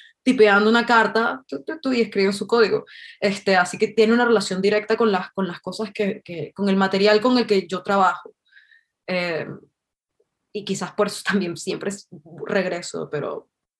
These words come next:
pero no lo sé. En este momento creo que, este, estoy en el, en una transición entre una cosa y otra, porque la Sala Mendoza fue la excusa para cerrar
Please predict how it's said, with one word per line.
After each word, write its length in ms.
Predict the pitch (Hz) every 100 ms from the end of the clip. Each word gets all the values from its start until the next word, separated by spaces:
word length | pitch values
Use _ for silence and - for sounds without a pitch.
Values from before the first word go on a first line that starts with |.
| _ _ _ _ _ _ _
pero 160 | 180
no 160 | 180 175
lo 120 | 202
sé. 320 | 196 190 175 - _ _ _ -
En 200 | 202 208
este 180 | 202
momento 560 | 302 269 226 190 185 -
creo 300 | - 262 277
que, 440 | 294 269 214 196 -
este, 420 | 190 - 202 202
estoy 220 | 202 202
en 120 | 220 269
el, 200 | 240 -
en 240 | 202 196
una 160 | 190 202
transición 480 | 254 254 208 226 254
entre 180 | 262
una 140 | 220 226
cosa 220 | 240 254
y 80 | 240
otra, 280 | 233 262 254
porque 360 | 214 202 190
la 120 | 190 -
Sala 240 | 190 196
Mendoza 320 | 233 214 226
fue 120 | -
la 80 | 226
excusa 360 | 226 226 - -
para 160 | 220
cerrar 460 | 214 190 196 190